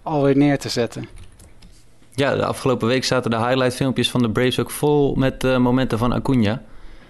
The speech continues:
Speaker 2: Eh, die, eh, die contractverlenging waar we eerder dit jaar over hebben gesproken, dat is echt een, een steal aan het worden op dit moment, eh, op deze manier.
Speaker 1: Ja, ik denk dat, eh, nou ja, eigenlijk, het komt natuurlijk totaal niet als verrassing dat, eh, Acuna hiertoe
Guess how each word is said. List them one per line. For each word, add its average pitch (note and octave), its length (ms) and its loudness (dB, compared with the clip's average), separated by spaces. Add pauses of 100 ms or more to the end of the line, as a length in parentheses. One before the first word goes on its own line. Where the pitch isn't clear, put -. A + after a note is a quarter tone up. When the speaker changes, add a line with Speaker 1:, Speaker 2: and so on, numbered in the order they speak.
(280)
Speaker 2:
Eh, G#2+ 380 2
die, A2 300 4
eh, A2 140 2
die A2 80 -2
contractverlenging C3+ 840 0
waar C3+ 140 2
we C3 100 2
eerder B2+ 260 2
dit C3 200 2
jaar B2+ 240 2
over C3 160 2
hebben C3 180 0
gesproken, B2+ 360 -2
dat B2 140 -2
is A#2+ 60 0
echt B2 180 -2
een, B2+ 260 2
een A2+ 80 0
steal A#2 380 0
aan F#2+ 100 2
het F2+ 100 0
worden F2+ 220 2
op E2+ 60 -4
dit F2+ 120 0
moment, F#2 420 -2
eh, F2+ 300 2
op F#2 120 -6
deze F2+ 220 0
manier. F2 260 0 (580)
Speaker 1:
Ja, C#3+ 200 2
ik C#3 100 -4
denk C3 180 -4
dat, D3+ 260 -4
eh, D#3+ 60 4 (680)
nou C#3 180 0
ja, C#3 120 -4
eigenlijk, D#3 420 0
het E3 160 -8
komt D3+ 160 2
natuurlijk D3 300 0
totaal C#3+ 340 2
niet C#3+ 180 -2
als D3+ 140 0
verrassing D3+ 560 2
dat, C3+ 200 -2
eh, D3 300 0
Acuna D3+ 440 2
hiertoe C#3+ 440 2